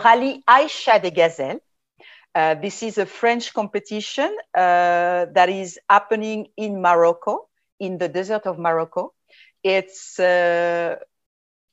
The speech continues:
a four-by-four, uh, competition in, uh,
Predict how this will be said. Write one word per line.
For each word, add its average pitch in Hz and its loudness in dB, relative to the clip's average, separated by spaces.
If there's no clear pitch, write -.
a 165 -2
four-by-four, 208 2
uh, 160 -6
competition 196 -10
in, 190 -10
uh, 175 2